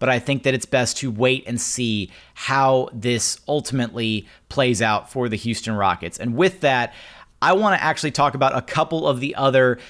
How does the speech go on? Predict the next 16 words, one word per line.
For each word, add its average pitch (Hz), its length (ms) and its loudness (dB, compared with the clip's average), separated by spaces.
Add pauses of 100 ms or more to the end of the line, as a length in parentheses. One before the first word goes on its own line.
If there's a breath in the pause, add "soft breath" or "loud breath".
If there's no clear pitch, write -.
(120 loud breath)
splashy 147 920 0
deadline 135 640 0
day 123 180 2
deals, 131 460 2
and 123 80 0
I 123 40 2
wanna 139 200 2
hear 127 460 0 (160 loud breath)
from 143 160 -4
some 175 120 0
of 165 60 4
the 160 140 0
other 147 360 2
Locked 131 400 0
On 127 140 2
hosts 127 420 0